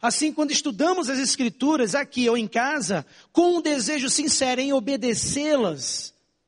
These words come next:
aí estamos nos dedicando, sim, como igreja, sendo igreja, vivendo igreja, ao ensino dos apóstolos. Porque a igreja primitiva, assim como deve ser a igreja do presente, deve ser uma igreja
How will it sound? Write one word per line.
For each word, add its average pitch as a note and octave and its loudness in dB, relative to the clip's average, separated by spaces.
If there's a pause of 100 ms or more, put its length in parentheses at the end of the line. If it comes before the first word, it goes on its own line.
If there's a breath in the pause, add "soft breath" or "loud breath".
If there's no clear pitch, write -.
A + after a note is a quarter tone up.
(480)
aí A3 -2
estamos B3 -4
nos G#3+ -4
dedicando, A#3+ -8
sim, A#3+ -6
como B3+ -2
igreja, A#3+ 0
sendo C4+ -2
igreja, A#3+ 0
vivendo A#3+ -4
igreja, A#3+ -2 (260 soft breath)
ao A3+ -4
ensino G3 -4 (140)
dos G#3 -4
apóstolos. G#3 -10 (220 loud breath)
Porque C#4+ -2
a D#4 2
igreja C#4 -2
primitiva, C4+ -2
assim B3+ -2
como D4 -4
deve A#3+ -2
ser - -4
a - 2
igreja A3+ -6
do G#3 -10
presente, G#3+ -4 (220 loud breath)
deve B3+ 0
ser C4 0
uma B3 -4
igreja A3 0